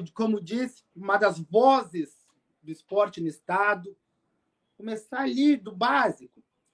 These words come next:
Quando que tu resolveu, assim, entrar no jornalismo, fazer o esporte, assim, jornalismo esportivo? Tu já entrou de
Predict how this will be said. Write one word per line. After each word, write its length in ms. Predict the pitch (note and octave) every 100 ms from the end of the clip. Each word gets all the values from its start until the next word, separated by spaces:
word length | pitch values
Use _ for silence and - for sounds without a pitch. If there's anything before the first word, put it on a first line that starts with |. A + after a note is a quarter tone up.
| _ _ _ _ _ _ _
Quando 320 | - D#4+ F4 D#4+
que 100 | -
tu 240 | - C#4
resolveu, 580 | B3 B3+ A#3+ G3 F#3 A#3
assim, 720 | A3 - A3+ A#3 A3+ A3 G3+ F#3 E3+ _ _
entrar 360 | F3 F3 A3+ A3+
no 60 |
jornalismo, 920 | G3+ G#3 G3 F3+ F3 G#3 A#3 F#3 C3+ - -
fazer 220 | C3+ F#3
o 60 |
esporte, 640 | F#3+ - _ F#3+ G#3 F#3 D#3
assim, 340 | - - F#3 - _ _ _
jornalismo 420 | E3 F3+ G3 A3
esportivo? 720 | G3 - F#3+ - - C4 C#4
Tu 80 | -
já 120 | G#3
entrou 240 | G#3+ G#3 A#3+
de 160 | A3